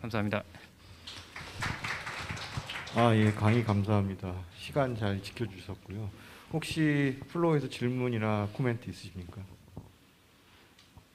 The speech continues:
Speaker 2: 이 티케이아이 이니-, 제가 질문 하나만 해볼게요. 티케이아이 이니비터가 굉장히 좀 어떻게 보면 사이드 이펙트가 좀 있을 것 같은데,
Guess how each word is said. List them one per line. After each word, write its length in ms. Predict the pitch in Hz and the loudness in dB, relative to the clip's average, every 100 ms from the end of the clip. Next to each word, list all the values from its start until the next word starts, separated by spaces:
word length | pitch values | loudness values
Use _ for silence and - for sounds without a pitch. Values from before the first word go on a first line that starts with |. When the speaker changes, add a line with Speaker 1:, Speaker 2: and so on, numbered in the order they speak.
| _ _ - - _ _ - - - _ - - _ - - - - - - - - - - - - - - - - | _ _ -20 -20 _ _ -20 -20 -20 _ -20 -20 _ -20 -20 -20 -20 -20 -20 -20 -18 -18 -18 -20 -20 -20 -20 -20 -8
Speaker 2:
이 180 | 120 120 - | -6 -6 -8
티케이아이 680 | - - 214 202 185 165 | -10 2 4 4 4 2
이니-, 160 | 127 143 - | 0 -4 -4
제가 260 | 131 135 - | -2 -2 -4
질문 340 | - 131 123 | -4 -4 -2
하나만 280 | 107 101 92 | -2 -2 -6
해볼게요. 380 | 87 101 92 82 - - | -12 -16 -12 -14 -14 -16
티케이아이 540 | - 160 190 185 165 135 | -12 -4 2 4 2 -2
이니비터가 480 | 110 113 - 110 104 | -6 -10 -12 -10 -10
굉장히 320 | 101 104 101 | -8 -8 -8
좀 140 | 113 104 104 101 92 - - - - | -10 -12 -12 -12 -14 -18 -20 -20 -18
어떻게 260 | - - | -14 -10
보면 240 | 101 98 95 | -8 -8 -10
사이드 320 | 131 135 131 | -8 -8 -10
이펙트가 360 | 117 104 110 | -12 -14 -12
좀 200 | 98 98 | -12 -12
있을 240 | 87 - - | -14 -14 -18
것 120 | 101 | -16
같은데, 520 | 92 - 101 95 101 | -16 -16 -16 -12 -12